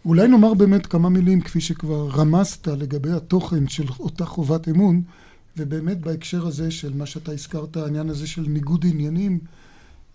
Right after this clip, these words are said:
אה, אנשים לא כל כך מודעים לזה, אה, כולל אותם בכירים הרבה פעמים, אולי הם מיתממים, אבל אני חושב שלפעמים באמת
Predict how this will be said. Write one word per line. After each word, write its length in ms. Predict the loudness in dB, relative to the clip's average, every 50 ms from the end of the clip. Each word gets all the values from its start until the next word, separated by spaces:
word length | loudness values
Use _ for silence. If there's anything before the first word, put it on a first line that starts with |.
| -10
אה, 60 | -8 -6 -4 -4 -4 -4 -4 -6 -8 -6 -4
אנשים 440 | -2 -2 -2 -2 -2 -2 0 2 0
לא 80 | 0
כל 140 | 0 -2 -2 -2
כך 200 | -2 -2 0 2
מודעים 440 | 2 2 4 4 4 4 2 2
לזה, 360 | 2 0 0 0 0 -2 -2 -4 -6 -12 -18 -20 _ _ -20 -20 -20 _ _ _ _ _ _ -10
אה, 60 | -6 -4 -4 -4 -4 -6 -8 -10 -12 -14 -14 -14 -14 -14 -16 -18 -20 -20 -20 -18 -2
כולל 380 | 4 6 8 10 10 8 8
אותם 280 | 6 2 2 4 4 4 2 2
בכירים 540 | -2 0 0 0 2 2 2 4 4 4
הרבה 280 | 2 2 0 -2 -4 -4
פעמים, 400 | -2 -4 -4 -2 -2 -2 -2 -2
אולי 260 | 0 0 2 4 6
הם 80 | 6 8
מיתממים, 680 | 6 6 4 4 2 4 4 6 4 4 4 4 2
אבל 200 | 2 0 0 0
אני 140 | 0 0 -2
חושב 240 | -2 -4 -6 -8 -8
שלפעמים 560 | -6 -4 -4 -4 -2 -2 0 0 0 0 0
באמת 400 | 0 0 0 0 0 -2 -2 -6